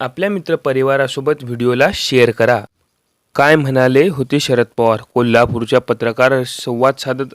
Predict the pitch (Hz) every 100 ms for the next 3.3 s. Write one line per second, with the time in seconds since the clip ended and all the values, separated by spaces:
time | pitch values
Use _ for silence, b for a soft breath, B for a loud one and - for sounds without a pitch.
0 | - 135 - 147 135 131 156 _ _ _
1 | - 135 _ 139 131 131 127 127 131 127
2 | 127 131 131 135 147 - 120 - 135 135
3 | 139 - 123